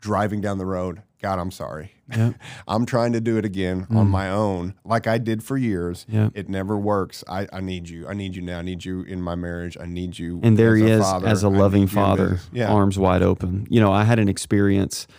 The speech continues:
Speaker 2: Um, the Lord saved me, um, in a car, everything that I owned. Um, I think people are familiar with that story. Funny thing is, is I kept that car for a number of years after I'd gotten saved and, and clean and everything. And,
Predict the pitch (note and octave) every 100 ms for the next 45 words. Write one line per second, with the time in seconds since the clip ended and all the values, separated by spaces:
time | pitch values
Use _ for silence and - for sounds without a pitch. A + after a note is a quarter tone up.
0 | - - _ _ G#2+ G#2 G2 G#2+ G#2+ -
1 | G#2 G2 F2 F#2+ G2 F#2+ F2+ F#2 - G2+
2 | F#2+ F#2 - G2 F2 - F#2+ G2 F#2+ F#2
3 | - - _ - G2 F#2 F2+ F2 E2 E2+
4 | E2+ E2+ E2+ E2+ F2+ - - F2+ - -
5 | F#2 F#2+ G#2 G2+ F#2 F2 F#2 F2 F2 F2
6 | F2+ F2+ F2 - G2 F#2+ F#2 F2+ - -
7 | - - - A#2+ G#2+ G#2+ G2 G2 F#2 F#2
8 | F2+ - E3 E2+ - G2+ G2+ F#2+ F#2 F#2+
9 | F#2 F#2 F2 F2 F2+ F2+ F2+ F2+ F2+ F#2
10 | F2 F2 F2+ F2 F2+ - F#2 F2 F2+ E2+
11 | E2+ E2+ F2+ - - - G2 F#2+ F#2+ F#2+
12 | F#2 F#2 F2+ F#2 F2 F#2+ F2+ F2 E2 G2+
13 | F#2+ F2 F#2